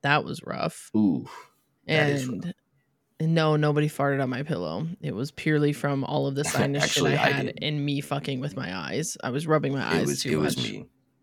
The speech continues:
Speaker 2: I farted on your pillow.
Speaker 1: Yeah. Um, so that sucked, and that took a while to clear up. And then I just have s-, like, I just, I've had residual sickness since.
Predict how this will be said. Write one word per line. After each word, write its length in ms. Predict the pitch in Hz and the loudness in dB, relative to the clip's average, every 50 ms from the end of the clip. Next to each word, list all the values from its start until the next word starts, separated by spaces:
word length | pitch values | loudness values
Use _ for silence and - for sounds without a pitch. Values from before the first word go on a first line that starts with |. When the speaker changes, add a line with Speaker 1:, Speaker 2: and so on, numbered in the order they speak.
| _ - - - - | _ -20 -8 -2 0
Speaker 2:
I 100 | 73 71 | 0 0
farted 380 | - - 73 67 65 64 62 | 0 0 0 0 0 -2 -4
on 100 | 58 57 | -6 -6
your 100 | 57 62 | -8 -8
pillow. 320 | - - - - - - - | -10 -10 -12 -12 -10 -10 -6
Speaker 1:
Yeah. 300 | - 143 - - - - 185 - - - - - - - _ _ - | -4 -4 -4 -4 -4 -8 -8 -10 -14 -20 -20 -20 -20 -20 _ _ -8
Um, 380 | - 143 147 143 127 123 127 | -4 -4 -2 -2 -4 -4 -4
so 140 | 156 - 170 165 | -2 0 2 4
that 200 | 196 262 294 - | 4 4 4 2
sucked, 360 | - 170 139 143 151 - - | 0 2 2 2 0 0 0
and 100 | 147 151 | 0 2
that 140 | 151 - - | 0 0 -2
took 140 | - 147 | -2 -2
a 40 | 151 | 0
while 220 | 143 139 139 139 131 | 2 2 2 2 0
to 80 | 139 | -2
clear 260 | - - - 135 131 | -4 -2 0 0 2
up. 240 | 135 139 143 147 - - - | 2 0 0 -2 -4 -6 -4
And 220 | - 147 147 147 147 | -2 -2 0 0 0
then 480 | 151 147 147 147 147 147 143 147 - - | 0 2 2 0 0 0 -2 -2 -4 -2
I 80 | 156 151 | -2 -2
just 260 | 143 151 151 - - | -2 -2 -2 -2 0
have 140 | - 156 147 | 0 0 0
s-, 220 | - - - - - - | 0 -4 -8 -8 -4 0
like, 200 | 147 143 143 - - - | 0 0 0 -2 -4 -4
I 60 | - | -4
just, 240 | 143 - 165 - - | -4 -4 -6 -2 -2
I've 140 | 135 151 | 0 0
had 200 | - - 160 165 | 0 0 0 2
residual 640 | 151 147 143 139 135 139 143 147 175 143 139 135 135 | 4 2 2 2 2 0 0 0 2 2 2 2 2
sickness 640 | - - - 143 135 - - 110 131 - - - - - _ - | 0 -2 -2 -4 -4 -4 -4 -4 -4 -4 -6 -6 -8 -12 _ -12
since. 540 | - - - 113 76 71 - - - - | -10 -8 -6 -6 -6 -6 -6 -8 -10 -12